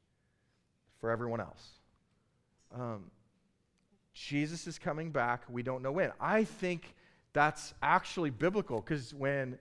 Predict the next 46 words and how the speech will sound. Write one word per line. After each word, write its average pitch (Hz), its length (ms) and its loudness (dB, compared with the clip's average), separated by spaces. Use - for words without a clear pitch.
his 160 220 0
disciples 151 500 0
asked 143 300 -2
Jesus, 139 320 -6
"When 147 120 -4
are 147 40 -2
you 143 60 -4
coming 135 260 -6
back?" 156 240 0
what 139 120 0
he, 135 100 -6
did 127 160 -10
he 120 80 -10
say? 87 380 -4
"I 90 120 -2
don't 170 120 -2
know." 123 140 -6
I 131 60 -4
mean, 139 140 0
I'm 123 60 -4
paraphrasing, 135 560 0
but 131 60 -4
that's 131 140 -2
what 123 80 -6
he 107 60 -6
said. 160 360 -2
Well, 127 120 0
that's 143 220 2
not 160 180 2
for, 143 140 -6
he 147 100 -2
said 151 220 0
it 127 80 -4
fancy. 113 480 -8
"That's 156 160 -2
not 185 160 4
for 165 80 -4
me 143 240 0
to 139 80 -2
decide. 117 400 0
It's 104 120 -14
for 123 100 -6
the 98 60 -8
Father 110 340 2
to - 120 -12
decide." 85 480 -8